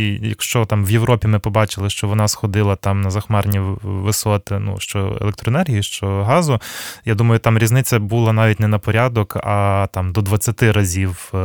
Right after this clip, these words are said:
на піку вартості енергоносіїв, то в нас далі там, е, менше двох гривень за кіловат. І якщо раніше це дотував бізнес, то зараз в нас споживання бізнесу,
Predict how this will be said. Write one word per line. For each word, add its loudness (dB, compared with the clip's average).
на 0
піку -2
вартості -2
енергоносіїв, 0
то 4
в 2
нас 2
далі 2
там, 2
е, 2
менше 2
двох 4
гривень 4
за 2
кіловат. 0
І 2
якщо 4
раніше 2
це 4
дотував 2
бізнес, -2
то -2
зараз 2
в 0
нас 2
споживання 2
бізнесу, 2